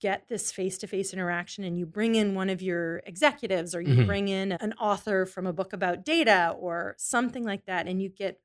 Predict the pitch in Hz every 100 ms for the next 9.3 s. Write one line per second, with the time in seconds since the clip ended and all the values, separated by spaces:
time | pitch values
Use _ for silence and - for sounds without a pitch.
0 | _ 254 247 247 220 214 190 175 175 -
1 | 226 226 220 185 185 180 294 262 196 180
2 | 175 _ _ _ _ _ _ 196 226 -
3 | - 311 320 240 - _ _ _ _ -
4 | 247 - - 226 196 190 208 190 180 180
5 | 175 - 202 226 285 339 349 - _ _
6 | _ 240 240 220 185 180 180 190 202 -
7 | 185 170 170 - 185 190 311 254 - -
8 | 185 - 196 196 175 180 175 - - 214
9 | 262 320